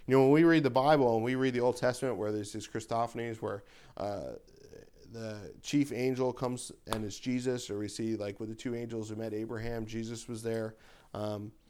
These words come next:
but he's throughout the whole Bible. And I think that that's what's great is that the, when we read the Bible, at least intellectually, we can get to know who God is. If not, you know, we connect on a deeper level with the Lord that way. But that when we read these pages, that the same guy who read these things,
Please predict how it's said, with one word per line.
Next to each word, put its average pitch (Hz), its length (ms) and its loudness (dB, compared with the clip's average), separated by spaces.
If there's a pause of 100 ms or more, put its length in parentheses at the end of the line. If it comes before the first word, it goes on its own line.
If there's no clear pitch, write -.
(400)
but 135 100 0
he's 175 180 -2
throughout 170 200 2
the 160 60 -6
whole 160 120 -2
Bible. 120 480 -2
And 113 80 -6
I 120 80 0
think 156 200 0
that 139 100 0
that's 139 240 2
what's 117 140 -2
great 123 200 2
is 107 120 0
that 113 120 -2
the, 120 220 -8
when 135 220 0
we 156 80 2
read 170 200 6
the 143 60 4
Bible, 120 640 2 (320)
at 151 40 -8
least 208 220 6
intellectually, 123 560 2
we 107 140 0
can 110 100 -4
get 117 140 -4
to 113 80 -8
know 110 120 -4
who 107 140 -6
God 104 300 -6
is. 101 240 -10
If 104 120 -12
not, 107 280 -8 (180)
you 113 120 -6
know, 104 120 -4
we 101 100 -6
connect 110 400 -6
on 110 100 -4
a 107 80 -6
deeper 110 260 -8
level 117 320 -4
with 101 100 -8
the - 60 -12
Lord 107 300 -6
that 104 120 -8
way. 104 280 -8 (560)
But 135 60 0
that 131 140 6
when 143 100 4
we 156 100 4
read 151 200 6
these 120 180 -2
pages, 120 600 -4
that 113 160 -6
the 127 60 -6
same 147 300 -2
guy 120 220 -2
who 120 180 -4
read 131 240 -2
these 117 200 -8
things, 104 440 -8